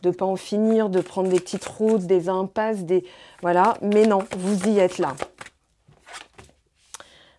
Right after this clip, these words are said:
Alors, immobilisme. Ouais. Alors, il y a un message pour certains, certaines d'entre vous. Ça concernera pas tout le monde pour celle-là.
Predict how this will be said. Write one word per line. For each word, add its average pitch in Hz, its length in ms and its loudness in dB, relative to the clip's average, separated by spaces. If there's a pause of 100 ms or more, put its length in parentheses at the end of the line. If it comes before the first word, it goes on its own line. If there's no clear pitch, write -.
Alors, 202 340 4
immobilisme. 214 960 2 (2000)
Ouais. 190 460 -2 (260)
Alors, 175 360 -2
il 202 80 -6
y 208 40 -2
a 208 40 -2
un 220 60 0
message 214 460 -4
pour 185 140 -10
certains, 214 480 -8
certaines 208 460 -8
d'entre 196 300 -8
vous. 175 200 -8
Ça - 180 -8
concernera 208 640 -4
pas 208 140 -4
tout - 160 -10
le 214 80 -2
monde 220 180 -4
pour 196 160 -10
celle-là. 175 380 -8